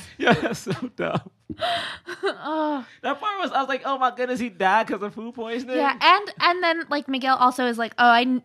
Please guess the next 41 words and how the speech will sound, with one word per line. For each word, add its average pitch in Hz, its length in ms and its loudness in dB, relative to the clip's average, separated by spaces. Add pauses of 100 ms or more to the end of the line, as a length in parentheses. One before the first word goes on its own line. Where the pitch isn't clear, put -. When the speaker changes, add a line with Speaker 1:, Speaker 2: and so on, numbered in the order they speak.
(140)
Speaker 2:
I, 247 340 2 (240)
like, - 160 -16 (140)
don't 285 280 0
completely 254 440 -6
trust 220 300 -10
you 226 60 -8
anymore," 208 300 -8
because 214 240 -10
he's 226 140 -12
like, 220 240 -8 (300)
you 269 160 0
knew 269 240 2
that 294 200 0
this 254 140 -8
would 240 100 -10
be 226 100 -8
where 214 300 0
they 220 180 -6
would 214 140 -8
be 220 160 -6
holding 202 300 -6
rehearsals, 202 480 -8
but - 180 -14
you 220 80 -8
didn't 208 260 -8
know 202 180 -2
him 208 160 -4
well 190 220 -2
enough 196 500 -10 (360)
to 226 100 -6
know 214 140 2
that 202 140 -4
he 220 140 -8
wouldn't 196 320 -6
be 196 120 -14
here 190 180 -18
for 202 140 -18
his 196 180 -12
own - 140 -12
rehearsal, 202 340 -8
Speaker 1:
Yeah. 285 260 0